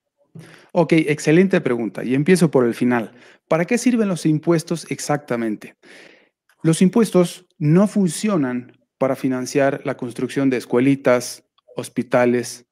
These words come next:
carreteras y demás, como todo el mundo, o como los burócratas que se favorecen de ello,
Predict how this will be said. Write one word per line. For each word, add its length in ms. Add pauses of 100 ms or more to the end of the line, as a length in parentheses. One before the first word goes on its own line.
carreteras 600
y 40
demás, 300
como 320
todo 220
el 60
mundo, 400
o 80
como 200
los 140
burócratas 640
que 100
se 120
favorecen 520
de 140
ello, 240